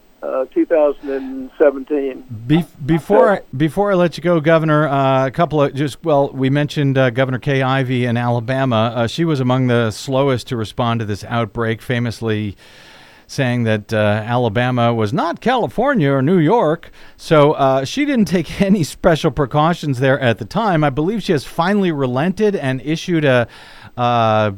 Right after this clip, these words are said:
Speaker 2: a stay-at-home order in, in Alabama, where there's been more than two thousand cases and sixty-four deaths.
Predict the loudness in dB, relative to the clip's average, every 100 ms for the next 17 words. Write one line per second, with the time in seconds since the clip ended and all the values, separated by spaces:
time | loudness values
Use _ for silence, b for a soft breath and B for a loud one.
0 | -6 -6 0 0 2 2 2 2 2 0
1 | 2 2 0 0 0 0 -2 -4 -4 -4
2 | -2 -2 0 0 -2 -2 0 0 0 -2
3 | -2 0 0 0 0 -2 -2 -6 -4 -4
4 | -4 -4 -4 -4 -4 -4 -4 -6 -6 -6
5 | -6 -8 -6 -8 -4 -2 -2 0 0 0
6 | -4 -14